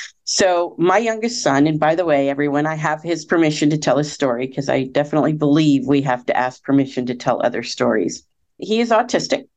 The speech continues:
and we've experienced a lot of challenges in customer service and customer experience, both of those spaces. The world, you know, he's twenty-seven now. So this was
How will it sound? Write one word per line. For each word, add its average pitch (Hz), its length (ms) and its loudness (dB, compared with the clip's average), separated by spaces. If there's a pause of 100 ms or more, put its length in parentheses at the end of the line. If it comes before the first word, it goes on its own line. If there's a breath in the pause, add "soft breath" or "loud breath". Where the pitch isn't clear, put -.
(120)
and 175 540 0
we've 190 220 2
experienced 180 580 -2
a 175 60 2
lot 165 200 4
of 180 120 -12
challenges 160 720 0
in 147 220 2
customer 151 460 0
service 143 520 -2
and 139 100 0
customer 139 400 0
experience, - 640 -4
both 156 300 -4
of 135 100 -4
those - 180 -2
spaces. - 640 -4 (260 loud breath)
The 151 80 -4
world, 156 420 -6 (100)
you 151 120 4
know, 143 80 4
he's 156 220 2
twenty-seven 156 580 0
now. 202 320 0 (100)
So - 200 -2
this 160 180 -2
was 160 380 0